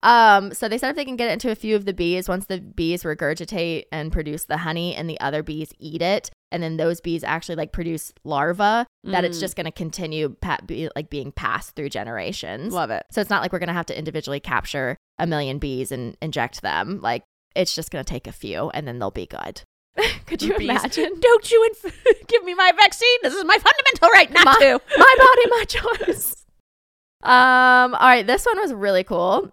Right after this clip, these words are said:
Speaker 1: During the, during the pandemic, a woman named Jess Mell, uh, fell into a deep depression. Um,
Speaker 2: Oh,
Speaker 1: she
Speaker 2: apologies.
Speaker 1: Yes, she suffered from anxiety and depression, but the lockdown, like, exasper-, what's that word? Exasperated it? Exas-
Speaker 2: Exasperated it.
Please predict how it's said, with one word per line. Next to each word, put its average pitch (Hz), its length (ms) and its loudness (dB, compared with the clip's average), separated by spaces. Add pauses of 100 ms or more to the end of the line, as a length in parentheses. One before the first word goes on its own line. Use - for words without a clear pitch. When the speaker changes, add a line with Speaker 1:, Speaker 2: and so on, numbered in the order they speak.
(120)
Speaker 1:
During 247 260 -2
the, - 80 -6 (280)
during 254 240 -4
the 359 80 -6
pandemic, 233 560 -2
a 214 100 2
woman 214 300 0
named 226 440 -4
Jess 196 480 0
Mell, 175 640 0 (300)
uh, 185 180 0
fell 190 220 0
into 196 160 -4
a 180 40 -4
deep 156 200 -8
depression. 170 640 -8 (360)
Um, 190 280 0
Speaker 2:
Oh, - 20 -12
Speaker 1:
she - 360 -10
Speaker 2:
apologies. 170 580 -8
Speaker 1:
Yes, - 600 -8
she 247 220 -8
suffered 285 340 -2
from 269 160 -4
anxiety 240 380 -4
and 254 60 -6
depression, 196 520 -2
but 196 140 -4
the 185 80 -4
lockdown, 220 720 0 (340)
like, 165 220 -4
exasper-, - 520 -10 (340)
what's 196 220 -16
that 311 140 -14
word? 320 160 -6
Exasperated 233 1080 -8
it? 302 360 -12
Exas- 214 300 -4
Speaker 2:
Exasperated 202 760 -4
it. 160 200 -6